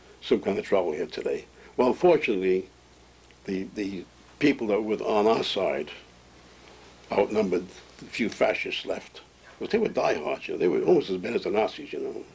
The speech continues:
But, um, no, no, nothing really happened there. What they did do is take the bodies down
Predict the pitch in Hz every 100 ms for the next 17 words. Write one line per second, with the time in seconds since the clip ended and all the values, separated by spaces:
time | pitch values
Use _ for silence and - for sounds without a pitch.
0 | - - - - - 82 78 - - -
1 | 113 117 151 147 175 170 139 139 113 104
2 | - 85 90 - - - - 127 131 123
3 | 214 151 113 98 110 113 - 156 180 -
4 | 107 139 151 143 - - 76 -